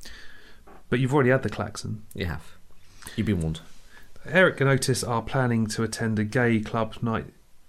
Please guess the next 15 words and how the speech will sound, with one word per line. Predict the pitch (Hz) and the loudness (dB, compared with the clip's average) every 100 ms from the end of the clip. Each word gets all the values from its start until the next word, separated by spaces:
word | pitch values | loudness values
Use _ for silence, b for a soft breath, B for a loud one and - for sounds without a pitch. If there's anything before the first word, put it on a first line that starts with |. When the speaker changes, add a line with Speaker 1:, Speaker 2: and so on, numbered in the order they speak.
| - | -6
Speaker 1:
in | 117 110 107 | 0 0 0
town. | - 131 139 190 214 214 - - B B B | -2 -2 0 0 -2 -6 -16 -18 B B B
Ever | 214 | 2
been | 220 214 | 6 6
to | 214 | 6
a | 202 | 4
gay | 202 196 | 4 4
club | 190 196 | 2 0
night? | 196 214 190 - - - - - - - - - - - B B B - | 4 2 2 -4 -16 -18 -18 -20 -20 -20 -20 -18 -10 -8 B B B -4
Speaker 2:
I | - | -2
haven't, | - 349 165 92 80 - - | 4 4 4 2 0 -8 0
and | 160 | 4
I | 180 | 4
think | - 339 294 | 2 -2 2
I've, | 160 139 | 2 2